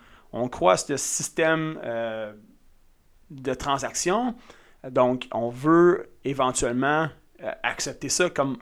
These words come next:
comme moyen de, tu sais, on va pas enlever le reste. Ça, c'est pas, c'est pas dit, on va pas dire du, du jour au lendemain, euh, « OK, on accepte, on accepte juste la, la crypto-monnaie maintenant. Fait que vos crédits, cartes de crédit, ils valent plus rien ici, votre cash va plus rien. » Non, c'est pas ça.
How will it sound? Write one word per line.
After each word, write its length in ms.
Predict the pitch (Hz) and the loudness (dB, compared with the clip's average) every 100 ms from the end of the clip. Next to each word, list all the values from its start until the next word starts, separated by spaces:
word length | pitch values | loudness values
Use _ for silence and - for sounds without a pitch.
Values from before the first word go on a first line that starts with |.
| - | -8
comme 140 | 131 | -4
moyen 440 | 135 131 127 139 147 - - - _ | 0 2 4 4 2 -2 -20 -20 _
de, 480 | 123 123 127 101 95 - | 0 4 4 2 -2 -4
tu 120 | 139 | -4
sais, 40 | |
on 80 | 95 | -4
va 120 | 113 113 | -8 -2
pas 140 | 151 | -2
enlever 220 | 131 135 | 0 -6
le 80 | 120 | -6
reste. 380 | 196 294 - - _ _ - | 0 0 0 -10 _ _ -20
Ça, 180 | - 101 | -16 -12
c'est 140 | - - | -10 -8
pas, 120 | 107 | -10
c'est 160 | - 117 | -10 -10
pas 120 | 110 | -12
dit, 180 | 113 120 | -10 -10
on 200 | 110 107 | -10 -10
va 60 | |
pas 120 | 117 | -10
dire 160 | 117 127 | -8 -8
du, 320 | 120 120 117 | -6 -4 -4
du 80 | 110 | 0
jour 120 | 123 | 0
au 20 | 120 | 2
lendemain, 420 | 110 135 127 107 | 2 2 0 -2
euh, « 40 | - _ - | -8 _ -2
OK, 140 | 190 185 | 8 8
on 140 | 147 | 10
accepte, 280 | 135 - 139 | 6 2 0
on 120 | 143 | 0
accepte 280 | 135 143 131 | 0 0 0
juste 460 | 127 185 - - _ _ _ _ _ - | 6 6 6 -6 _ _ _ _ _ -4
la, 220 | 139 123 | 2 2
la 120 | 120 | 2
crypto-monnaie 520 | 127 131 156 131 135 127 | -2 -4 -2 0 -2 -2
maintenant. 360 | 120 131 123 | -4 -4 -6
Fait 120 | 110 113 | -8 -12
que 120 | 113 | -14
vos 260 | 113 123 | -12 -12
crédits, 440 | 123 - 135 131 175 | -12 -12 -14 -14 -4
cartes 200 | 156 147 | -2 -2
de 60 | |
crédit, 340 | 143 139 135 165 | -6 -10 -10 -4
ils 80 | 147 | -2
valent 140 | 123 | -2
plus 100 | 147 | -6
rien 180 | 143 151 | -10 -8
ici, 360 | 127 170 170 143 | -8 -6 -6 -6
votre 180 | 123 | -6
cash 240 | - 147 131 | -2 -4 -4
va 80 | 123 | -10
plus 120 | 123 | -10
rien. » 80 | 131 | -10
Non, 100 | 160 | -12
c'est 80 | - | -10
pas 60 | |
ça. 140 | 117 | -8